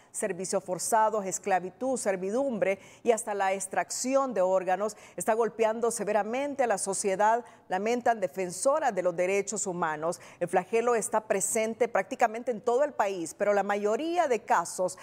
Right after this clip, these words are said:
se ven en Francisco Morazán, El Paraíso y Cortés. En onu Mujeres consideran que es tiempo de comenzar a señalar a los culpables con nombre y apellido,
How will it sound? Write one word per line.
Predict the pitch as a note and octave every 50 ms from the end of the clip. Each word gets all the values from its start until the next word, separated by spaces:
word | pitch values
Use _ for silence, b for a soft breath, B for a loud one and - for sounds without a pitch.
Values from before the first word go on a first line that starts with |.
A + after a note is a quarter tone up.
| B B
se | B B - G#3+ G#3+
ven | C#4+ C#4+ C#4+ D4 - -
en | C4 B3 A3+
Francisco | A#3+ A#3 G#3+ G#3+ A#3 A3+ - - A3
Morazán, | G#3 F#3+ F3 F3 - - - B3+ C#4 D#4 E4+
El | D4+ B3+
Paraíso | - G3 F#3 F3+ F#3 A3+ C4 B3 - C4
y | A3+
Cortés. | - - F#3+ F3+ - - F#3 F3+ F3 - - B B B B B
En | G#3 A3 A#3
onu | C4 C#4 D#4 D#4+ D#4+
Mujeres | D#4 D4 B3+ - - C4 C4 A#3 G3 F3 E3+ E3 E3 -
consideran | - G#3+ G#3 G#3 - A3 G#3+ A3+ A#3+ B3 B3+ C4 B3+
que | - A#3+ G#3+ - -
es | - A3+ -
tiempo | - C4 B3+ B3+ C4+ C#4 D4 C#4+ - D#4 D4
de | C#4 A#3 -
comenzar | - A#3+ A#3 A#3 A3+ A3+ A3 A3+ A3 - C4 B3 B3+
a | C#4
señalar | B3+ - C#4 B3+ B3+ B3 A#3 G#3+ G3 G3+ G#3 G#3
a | G3+
los | G3 F#3 -
culpables | - - G3 F#3+ - - G#3 G#3 G#3 G3 A3 A#3 A#3 -
con | - G#3 G3 G3 G3 G3+
nombre | A3 A#3+ C4 C4+ C#4 D4+ D4 D4+
y | D4 C4+
apellido, | A3 - - F#3 F3+ F3+ F3 A#3 B3 A3+ F#3 D#3+ D#3 E3